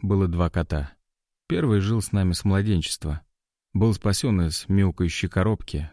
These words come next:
нашими друзьями, которые пристроили котят. Второго я подобрал на дороге, взрослого. Возможно, его сбила машина, а может,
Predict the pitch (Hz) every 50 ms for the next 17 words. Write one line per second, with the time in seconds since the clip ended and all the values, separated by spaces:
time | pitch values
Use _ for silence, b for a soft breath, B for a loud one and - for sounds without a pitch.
0 | - - 82 78 - 80 80 80 80 82 85 82 90 87 82 76 69 67 67 78
1 | - _ _ - - - - 76 78 73 - - 85 82 - - 90 82 76 73
2 | 76 - 85 80 - - 71 67 - - _ _ _ _ _ _ _ _ _ -
3 | - - 113 - 170 151 117 95 87 - 95 87 87 82 92 98 92 90 90 85
4 | 82 87 85 85 82 80 78 76 67 - - _ - 92 92 92 87 80 - -
5 | 73 71 73 - - _ _ _ _ _ _ _ _ - 101 107 123 143 143 117
6 | 113 113 104 107 101 98 101 110 107 107 104 101 92 - - 139 117 90 73 -
7 | - _ _ _ - - - 101 101 92 85 - - -